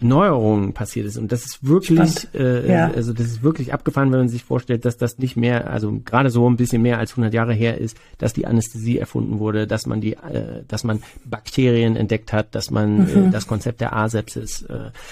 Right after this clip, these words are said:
Speaker 1: äh, etabliert hat, ja, und alles immer mit großen Widerständen. Also das ist schon, äh, und wenn man das dann sozusagen überträgt auf heute und sich überlegt, ja, vielleicht schauen wir auf die Zeit heute auch mal so zurück, wie wir jetzt auf diese Zeit von vor hundert Jahren zurückschauen.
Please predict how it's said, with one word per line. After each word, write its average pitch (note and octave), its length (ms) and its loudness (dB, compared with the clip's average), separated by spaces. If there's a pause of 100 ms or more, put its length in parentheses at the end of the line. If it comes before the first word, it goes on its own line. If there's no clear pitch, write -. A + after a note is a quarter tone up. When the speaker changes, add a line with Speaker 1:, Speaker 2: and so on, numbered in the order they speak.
(420)
Speaker 1:
äh, G#2+ 760 0
etabliert A2+ 540 2
hat, G#2+ 240 0
ja, A2 180 2
und A2+ 300 0
alles C3+ 260 4
immer B2+ 240 2
mit A2+ 220 2
großen C3 320 2
Widerständen. A#2+ 420 0
Also A2+ 160 -2
das B2 240 0
ist - 80 -10
schon, A#2+ 320 2
äh, B2+ 80 0
und A#2+ 200 2
wenn B2+ 100 4
man B2 100 4
das C3+ 180 0
dann C3 220 4
sozusagen B2 480 -2
überträgt A#2 420 -2
auf - 200 -4
heute B2+ 320 2
und A#2 120 0
sich A#2+ 180 -4
überlegt, A#2 280 0
ja, B2 180 2 (280)
vielleicht A#2+ 260 -2
schauen B2+ 220 2
wir B2+ 100 2
auf A#2 140 -2
die A#2+ 100 0
Zeit A#2+ 280 0
heute C3+ 300 4
auch C3+ 120 2
mal C#3 160 4
so A2+ 100 0
zurück, A#2 400 0
wie A#2 180 2
wir C3 220 4
jetzt B2+ 220 2
auf A2+ 180 -6
diese B2+ 220 -2
Zeit A#2 260 -4
von A2+ 220 -4
vor A#2 140 -4
hundert A2+ 220 -2
Jahren B2+ 200 0
zurückschauen. A2 400 -4